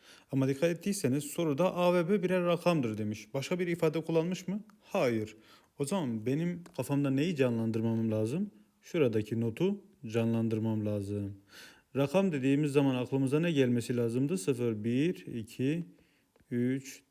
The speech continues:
dört, beş, altı, yedi, sekiz, dokuz.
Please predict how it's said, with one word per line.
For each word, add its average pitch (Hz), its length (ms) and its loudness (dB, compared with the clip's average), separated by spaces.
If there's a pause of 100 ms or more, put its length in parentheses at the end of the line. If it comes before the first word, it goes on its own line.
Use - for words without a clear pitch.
dört, 123 680 -2
beş, 123 560 -2 (580)
altı, 123 440 0 (240)
yedi, 123 720 0 (420)
sekiz, 151 800 -2 (180)
dokuz. 120 420 -2